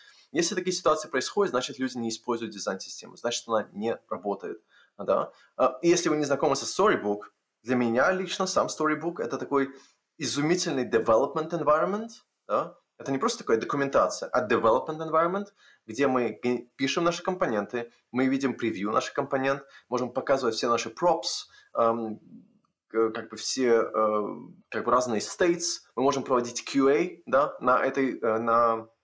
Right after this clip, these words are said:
э, Storybook. Но Storybook не единственная, не единственный tool, можно использовать и Stencil, например, если вы хотите использовать веб-компоненты, да. То есть как бы есть опции,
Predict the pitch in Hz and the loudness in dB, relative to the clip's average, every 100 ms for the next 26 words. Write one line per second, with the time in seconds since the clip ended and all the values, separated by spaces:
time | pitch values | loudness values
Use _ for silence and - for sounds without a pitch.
0 | _ _ _ _ - - 117 117 - 123 | _ _ _ _ -12 -2 0 0 0 -2
1 | 110 120 - - - - 165 - - 165 | -2 -4 -6 -16 -10 -2 -2 0 0 2
2 | 165 160 151 - 143 135 - - 127 131 | 2 -2 -4 -2 -2 -2 -4 -8 -6 -4
3 | 135 123 110 123 127 135 123 110 110 123 | -6 -6 -2 2 2 0 -4 -6 -2 0
4 | 113 110 - - 147 - 160 151 151 143 | 2 0 -2 0 0 0 -2 -2 -2 -4
5 | 135 104 - - - 104 - 127 - 143 | -4 -8 -12 -10 -6 -4 0 0 -2 -8
6 | 131 127 127 127 113 95 - - - - | -6 -8 -10 -14 -10 -8 -8 -14 -12 -6
7 | 131 143 117 120 165 - 139 139 - 196 | -4 -4 -4 -2 0 2 0 0 -6 -6